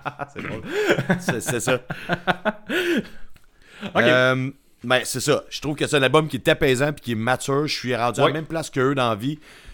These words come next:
Speaker 2: sont tannés et blasés de, tu sais, ils ont chialé beaucoup, ils ont critiqué, ils ont voulu faire la révolution, whatever, name it. Là, ils sont juste comme découragés. C'est un peu, euh, ce que je ressens par rapport à tous les problèmes sociaux.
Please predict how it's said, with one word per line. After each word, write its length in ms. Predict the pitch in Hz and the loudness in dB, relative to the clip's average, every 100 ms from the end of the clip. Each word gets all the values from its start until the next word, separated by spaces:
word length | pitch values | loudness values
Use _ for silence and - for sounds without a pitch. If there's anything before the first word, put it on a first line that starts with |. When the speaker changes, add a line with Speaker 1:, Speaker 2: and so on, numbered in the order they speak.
| - - | -20 -14
Speaker 2:
sont 420 | - 139 139 - - - - - - - - - _ _ - | -2 2 2 0 -12 -20 -20 -20 -20 -20 -20 -20 _ _ -2
tannés 260 | 151 151 185 | 2 4 4
et 60 | |
blasés 680 | 131 139 139 131 113 151 165 - | 4 8 8 8 6 2 0 -4
de, 340 | 104 120 120 117 | -4 2 4 2
tu 60 | |
sais, 80 | 160 | 2
ils 60 | 165 | 2
ont 100 | 123 | 2
chialé 340 | - 131 131 | -2 -2 0
beaucoup, 500 | 143 120 - 160 175 151 | -2 -4 -8 -8 -8 -6
ils 120 | 110 | -2
ont 380 | 110 107 107 107 | 0 0 -2 -4
critiqué, 560 | - 120 - - 143 | -8 -8 -8 -2 0
ils 60 | 143 | 2
ont 380 | 113 107 101 98 | 2 0 0 -4
voulu 220 | 90 104 | -6 -10
faire 160 | 123 117 | -4 -2
la 80 | 107 | -2
révolution, 560 | 110 117 110 - 127 | 0 0 0 -2 0
whatever, 320 | 113 101 110 120 | 0 -2 -4 -4
name 240 | 107 107 | -4 -4
it. 160 | 151 - - - - - | -6 -8 -16 -20 -18 -4
Là, 80 | |
ils 40 | 143 | -4
sont 180 | 123 113 | -2 -2
juste 200 | 131 - | -4 -6
comme 180 | 107 | -8
découragés. 720 | 107 139 - 131 120 104 143 147 - - - | -2 -2 0 -2 0 -2 -6 -8 -18 -20 -12
C'est 240 | - 139 | -4 2
un 120 | 135 | 2
peu, 420 | - 160 175 - - | 2 2 2 0 -4
euh, 600 | 113 113 107 107 104 101 | 0 2 2 2 0 -2
ce 160 | 98 - | -6 -12
que 180 | - 123 | -4 -2
je 100 | 113 | 0
ressens 280 | 127 147 151 | -2 -2 -2
par 160 | 135 | 0
rapport 260 | 113 139 143 | -2 0 -2
à 60 | |
tous 160 | 113 147 | -2 -6
les 80 | 123 | -8
problèmes 400 | - 110 113 113 | -6 -4 -4 -6
sociaux. 500 | - 104 110 117 123 | -8 -8 -6 -6 -6